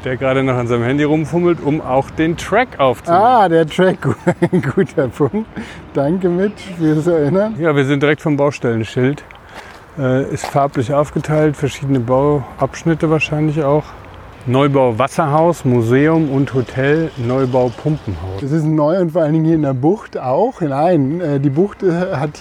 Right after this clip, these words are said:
Speaker 2: hier, glaub ich, eine Baugeschichte von über dreißig Jahren. Äh, Expo zweitausend waren die ersten Bauprojekte hier und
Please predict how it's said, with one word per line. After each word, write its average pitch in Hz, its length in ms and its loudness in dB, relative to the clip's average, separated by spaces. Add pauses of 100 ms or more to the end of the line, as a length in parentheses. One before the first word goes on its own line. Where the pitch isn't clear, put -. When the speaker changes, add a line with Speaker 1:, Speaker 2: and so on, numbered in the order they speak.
Speaker 2:
hier, 160 260 2
glaub 143 220 0
ich, 143 160 0
eine 151 80 0
Baugeschichte 147 840 0
von 139 320 0
über 139 300 0 (680)
dreißig 131 460 0
Jahren. 151 480 2 (280)
Äh, 135 420 2 (200)
Expo 156 380 0
zweitausend 147 760 0 (600)
waren 139 160 -2
die 151 80 2
ersten 139 320 -2
Bauprojekte 143 580 -2
hier 175 280 2
und 185 260 0